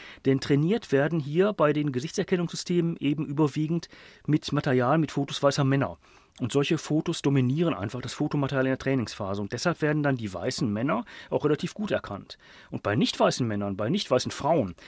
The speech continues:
da geht die Erkennungsrate dann in den Keller. Wenn dann das Gesichtserkennungssystem in polizeiliche Fahndungssysteme eingebaut ist, dann wäre es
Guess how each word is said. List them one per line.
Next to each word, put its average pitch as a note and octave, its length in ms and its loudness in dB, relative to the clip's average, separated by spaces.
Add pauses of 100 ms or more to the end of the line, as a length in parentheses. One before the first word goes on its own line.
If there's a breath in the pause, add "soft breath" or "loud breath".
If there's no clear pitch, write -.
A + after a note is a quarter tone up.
(180 loud breath)
da G#2+ 160 0
geht F3+ 160 -2
die F#3+ 80 2
Erkennungsrate D3+ 680 2
dann C#3+ 180 0
in C#3 60 0
den C#3 100 -2
Keller. B2 380 -2 (800 loud breath)
Wenn D3 480 2
dann D#3 320 4
das D3+ 180 0
Gesichtserkennungssystem F3+ 920 2
in C#3 140 0 (140)
polizeiliche D#3 580 2
Fahndungssysteme D#3 880 0
eingebaut G#2 560 -4
ist, F#3+ 280 -6 (440 loud breath)
dann D#3+ 340 4
wäre F3 140 4
es - 180 -4